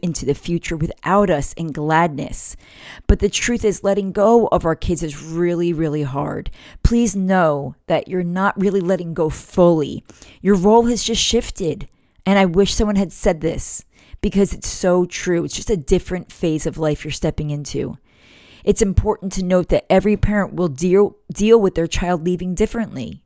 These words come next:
You may meet some that it borders on catastrophic and others who feel liberated. There's no shame in either extreme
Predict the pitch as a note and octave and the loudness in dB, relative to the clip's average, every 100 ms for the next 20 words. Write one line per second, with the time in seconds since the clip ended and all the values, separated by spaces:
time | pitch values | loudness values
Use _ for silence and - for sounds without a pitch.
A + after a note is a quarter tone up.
0 | _ - G3 G3 G#3 F#3 G3 F#3+ - - | _ -4 0 0 0 0 0 -2 -8 -4
1 | F#3+ E3 D#3+ C#3+ - D#3+ - E3 F3 F3+ | -4 -2 -2 -2 -2 -4 -2 0 0 -2
2 | - D#3 D#3+ - - E3 D#3+ - F#3+ G3 | -2 -4 -6 -4 -2 -2 -4 2 4 4
3 | - - - _ F3 - G3 A#3 A3 G3+ | -2 -12 -20 _ -6 0 2 2 0 -2
4 | A3 A3 A3+ A#3+ C4 A3+ D#3 C#3+ - - | -6 -2 2 4 2 -2 -2 -4 -12 -20
5 | _ _ _ F3+ F3+ G3+ G#3+ G#3+ - G3+ | _ _ _ -4 -2 0 2 0 0 -2
6 | G3 F#3+ F3 - F#3+ F3+ D#3 - - F3 | -2 -2 -4 -4 0 0 -2 -6 -8 -6
7 | E3 | -6